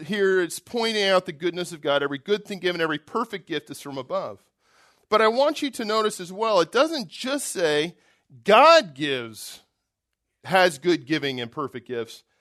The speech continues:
but every good thing and every perfect gift is from above. So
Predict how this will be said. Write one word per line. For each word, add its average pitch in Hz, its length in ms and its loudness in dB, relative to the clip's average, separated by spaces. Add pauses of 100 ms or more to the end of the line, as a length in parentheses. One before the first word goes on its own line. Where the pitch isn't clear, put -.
(460)
but 185 420 2
every 247 720 2
good 139 360 -6
thing 131 420 -6
and 143 120 -6 (180)
every 208 580 -4
perfect 143 560 -10
gift 135 460 -6
is 131 200 -12
from 120 220 -10
above. 120 480 -10 (1300)
So 226 640 0